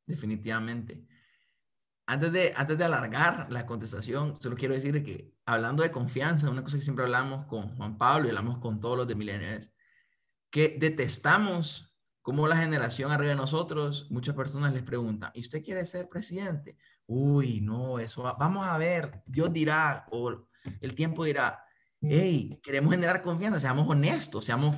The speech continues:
francos. O sea, el otro día tuiteé, "Quien lidera con franqueza es seguido con confianza".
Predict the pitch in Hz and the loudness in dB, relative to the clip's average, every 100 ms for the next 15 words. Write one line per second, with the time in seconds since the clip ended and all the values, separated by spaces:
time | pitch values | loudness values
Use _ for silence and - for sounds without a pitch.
0 | - 143 185 180 147 82 120 101 87 - | 0 2 4 2 -2 -6 -6 -6 -6 -10
1 | - - - 139 151 185 185 175 151 180 | -20 -12 2 4 8 8 6 4 2 4
2 | 185 117 - - 143 156 151 135 131 160 | 4 4 -2 -4 2 4 6 6 6 4
3 | 185 170 147 143 165 196 160 131 139 139 | 0 0 2 2 2 2 2 2 2 2
4 | 156 156 151 120 117 175 185 147 - | 2 2 -2 -2 0 2 2 0 -4